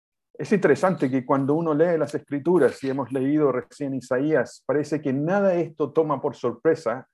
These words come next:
a la palabra de Dios. Ni siquiera se ve como algo nuevo. En este aparente caos social, ¿qué hacemos los cristianos?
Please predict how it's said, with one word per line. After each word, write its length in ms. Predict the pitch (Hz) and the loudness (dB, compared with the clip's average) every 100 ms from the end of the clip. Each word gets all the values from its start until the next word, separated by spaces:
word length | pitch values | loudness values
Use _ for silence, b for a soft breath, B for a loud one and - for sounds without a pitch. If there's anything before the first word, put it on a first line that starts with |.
| _ _ _ | _ _ _
a 100 | - | -2
la 120 | 131 123 | 0 4
palabra 460 | 135 135 135 127 | 4 4 4 4
de 180 | 123 120 | 2 2
Dios. 500 | 139 127 - - - - | 4 4 0 -12 -20 -16
Ni 300 | 139 131 127 | -10 -8 -8
siquiera 680 | - 123 156 180 202 196 | -6 -2 4 6 6 4
se 280 | - - 147 | 0 0 2
ve 220 | 151 180 | 4 0
como 240 | 175 151 143 | -2 -2 0
algo 280 | 147 135 | 0 0
nuevo. 500 | 135 127 123 101 92 _ _ _ _ _ _ _ _ _ _ _ _ _ _ _ _ _ _ _ _ _ - | 0 0 0 -2 -8 _ _ _ _ _ _ _ _ _ _ _ _ _ _ _ _ _ _ _ _ _ -4
En 100 | 147 | -2
este 260 | 202 233 | 2 4
aparente 560 | 185 160 160 202 202 - | 6 6 4 2 0 -2
caos 360 | - 196 202 - | -2 0 0 -2
social, 500 | - 202 175 104 98 _ _ _ _ _ _ _ _ _ _ _ | -8 -6 -6 -6 -12 _ _ _ _ _ _ _ _ _ _ _
¿qué 260 | 170 180 175 | 0 2 2
hacemos 440 | - 180 170 165 | -2 -6 -4 -4
los 140 | 139 | -4
cristianos? 840 | 139 131 - 147 110 82 - _ | -4 -6 -2 -2 -2 -8 -18 _